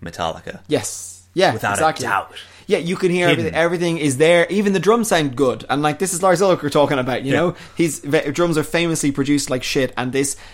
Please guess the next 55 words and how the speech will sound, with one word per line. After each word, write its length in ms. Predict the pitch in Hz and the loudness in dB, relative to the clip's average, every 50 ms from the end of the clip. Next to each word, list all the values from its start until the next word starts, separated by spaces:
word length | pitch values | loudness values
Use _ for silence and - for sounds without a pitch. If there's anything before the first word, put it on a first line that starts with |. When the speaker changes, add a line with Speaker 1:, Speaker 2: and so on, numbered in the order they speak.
| - - | -14 -8
Speaker 2:
sounds 280 | - 151 156 151 151 | -4 -2 -2 -2 -2
great. 300 | - 180 175 151 127 - - - - - | -2 0 0 0 0 -2 -6 -14 -18 -12
Guitars 500 | - - - 151 151 151 151 143 143 - - - - - - - | -10 -6 -2 2 2 2 2 0 -2 -6 -12 -20 -20 -20 -4 0
are 300 | 127 127 123 123 123 117 | 2 4 4 4 2 -2
huge 920 | 113 - - - - - - 196 196 180 165 160 160 156 - - - - - - - - - - 175 | -4 -10 -14 -14 -12 -8 -4 -2 2 2 2 2 2 0 -4 -6 -6 -8 -12 -18 -20 -20 -8 -2 0
and 120 | 190 208 | 2 2
actually 440 | 220 233 226 - - 202 202 202 196 | 2 2 0 -2 -4 -2 -2 -2 0
Speaker 1:
Varied 460 | 147 110 110 110 107 104 104 101 104 - - _ - _ | 0 0 0 0 -2 -4 -6 -8 -10 -12 -18 _ -20 _
sound, 280 | - - 117 110 110 220 | -8 -4 -2 0 2 2
Speaker 2:
varied 260 | 233 262 277 285 269 | 2 4 2 2 2
Speaker 1:
different 40 | 247 | 2
sounds 300 | - - 214 214 180 160 147 | 2 2 2 2 2 2 0
and 160 | 139 - 127 | 0 0 0
Speaker 2:
sounds. 20 | |
Speaker 1:
effects. 420 | 123 127 131 - - - - - - - | -2 -2 -2 -4 -8 -12 -12 -14 -6 -4
Speaker 2:
And 120 | 160 175 | 0 2
what 120 | 202 214 214 | 2 2 2
you 80 | 220 | 0
can 120 | 196 208 196 | 0 2 2
hear 200 | 202 233 247 240 | 4 4 4 4
is 100 | 208 208 | 4 2
actually 240 | 208 202 - 180 170 | 0 0 -2 -2 -2
Rick 140 | 175 175 - | -2 -2 0
Rubin 220 | 190 190 180 180 180 | 0 0 0 0 0
made 140 | 180 175 170 | 0 0 2
a 40 | 170 | 2
lot 120 | 170 170 | 2 2
of 120 | 165 139 120 | 2 0 0
good 160 | 160 180 185 | 0 0 0
decisions 560 | 220 202 - 156 143 123 135 117 117 120 - | -2 -2 0 0 0 0 -2 -6 -8 -8 -6
when 100 | 135 135 | -4 -4
it 80 | 135 - | -4 -2
came 180 | - 127 123 | -2 -4 -4
to 80 | 117 123 | -4 -6
the 80 | 120 | -6
production 340 | 113 123 123 120 117 - 117 | -6 -4 -4 -4 -4 -4 -6
Speaker 1:
He 40 | 117 | -6
Speaker 2:
for 40 | 120 | -4
this 100 | 117 139 123 | -2 -2 -2
Speaker 1:
did. 40 | 113 | -2
Speaker 2:
album. 300 | 110 104 - - - - - | -2 -4 -8 -10 -12 -12 -10
Speaker 1:
Yes. 260 | - 107 92 - - - - - - | -10 -10 -10 -10 -14 -18 -20 -8 -4
Speaker 2:
You 80 | 139 | 0
know, 120 | 135 139 139 | 2 2 2
he 200 | 139 - 165 156 | 0 -2 -4 -4
kind 240 | - - 165 160 156 | -2 -2 0 0 0
of 120 | 147 131 | -2 -2
made 180 | 143 143 139 135 | -2 -2 0 -2
the 80 | 139 131 | -2 -4
decision 440 | 139 123 - 143 135 139 135 131 | -4 -4 -4 -2 -2 -2 -4 -6
to 280 | 123 - - 143 135 131 | -4 -2 0 0 0 0
let 320 | 127 131 135 131 - - | 0 0 0 -2 -2 -4
James 280 | - - 143 139 131 - | -4 -4 -4 -4 -2 -4
Hetfield's 420 | 139 135 123 - 143 131 127 117 113 | -4 -4 -4 -4 -4 -4 -4 -4 -6
voice 500 | 120 131 131 127 127 120 - - - | -4 -2 -2 0 0 -2 -2 -4 -6